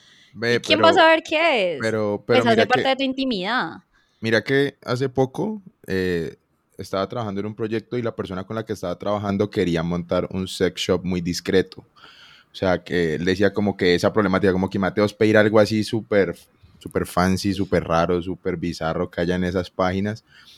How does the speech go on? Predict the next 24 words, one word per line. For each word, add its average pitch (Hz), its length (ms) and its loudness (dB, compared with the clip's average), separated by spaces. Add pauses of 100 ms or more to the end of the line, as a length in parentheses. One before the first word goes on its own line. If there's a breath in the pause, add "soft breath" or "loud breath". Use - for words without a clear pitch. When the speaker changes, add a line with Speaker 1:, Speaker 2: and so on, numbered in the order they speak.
(200 soft breath)
Speaker 1:
y 104 120 -2
que 90 460 2
tu 92 140 -4
portero 92 360 -2
lo 98 120 2
reciba 95 560 0
o - 140 -2
que 113 100 0
lo 101 140 0
reciban 87 400 0
en 101 120 -2
tu 95 140 -8
casa, 87 420 0
no 85 100 -6
sé, 92 140 2
cualquier 90 300 -4
persona 95 360 -2
y - 20 -8
como 95 260 -4
que 90 120 -4
te 87 180 -4
juzgue 87 340 -4
por 87 240 -2
eso". 92 240 -4